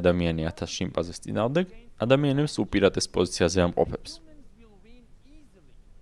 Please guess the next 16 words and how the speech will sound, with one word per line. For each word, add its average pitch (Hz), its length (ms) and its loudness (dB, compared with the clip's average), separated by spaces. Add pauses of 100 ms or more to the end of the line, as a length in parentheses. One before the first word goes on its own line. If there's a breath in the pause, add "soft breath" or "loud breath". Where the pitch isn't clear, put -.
(160)
ერთი 135 280 -2
მარტივი 117 360 0
მიზეზის 90 360 0
გამო. 92 160 2 (520)
ვინაიდან 120 400 2 (160)
ათას 92 320 -4
შიმპანზეს 120 440 0 (120)
კოოპერაცია 104 640 4
არ - 80 -6
შეუძლია. - 420 -2 (1600)
ხოლო 107 240 8
თუ 113 80 2
კი - 160 -2 (160)
ასი 98 260 0
ათას 95 220 -4
შიმპანზეს 90 500 0